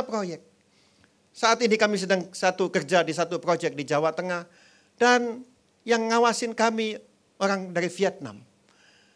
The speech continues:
Pemimpinnya S M S dengan kami, dia tanya, "Pak Suito, apakah yang seperti ini, maksudnya, eh, briefing, toolbox meeting setiap pagi itu,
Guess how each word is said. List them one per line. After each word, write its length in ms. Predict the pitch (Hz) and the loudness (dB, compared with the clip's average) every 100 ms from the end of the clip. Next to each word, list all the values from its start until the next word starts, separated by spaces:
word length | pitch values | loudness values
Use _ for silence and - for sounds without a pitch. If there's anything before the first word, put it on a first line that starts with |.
| _ _ _ 220 | _ _ _ 0
Pemimpinnya 560 | 240 247 247 233 233 | 2 4 4 4 2
S 160 | 202 220 | 2 0
M 80 | 214 | -2
S 220 | 190 - | -4 -4
dengan 160 | 165 151 | -6 -4
kami, 260 | 139 123 113 | -6 -8 -2
dia 160 | 190 | -2
tanya, 320 | 190 147 104 98 _ _ _ _ _ _ _ - | -2 -6 -8 -16 _ _ _ _ _ _ _ -2
"Pak 140 | 160 | 0
Suito, 560 | 214 202 196 117 92 - _ _ _ _ _ | 0 -2 -4 -10 -12 -18 _ _ _ _ _
apakah 560 | - 208 208 208 202 196 | -8 -2 -2 0 0 0
yang 240 | 170 170 | 0 0
seperti 540 | 156 - 185 185 190 170 | -2 -4 -4 -4 -4 -2
ini, 100 | 156 | -2
maksudnya, 720 | 165 165 185 165 175 175 147 - _ _ | -4 -4 -6 -6 -4 -6 -6 -12 _ _
eh, 200 | 147 160 156 | -2 -2 0
briefing, 640 | 151 190 - 175 143 123 | 2 2 2 -2 -2 -2
toolbox 480 | 214 196 180 185 185 | 2 2 2 -2 -2
meeting 380 | 202 196 175 160 | -4 -2 -4 -4
setiap 500 | 196 - 220 196 - | -8 -4 2 2 2
pagi 480 | 175 - - 160 | -4 -6 -10 -8
itu, 300 | 143 - 143 | -10 -12 -18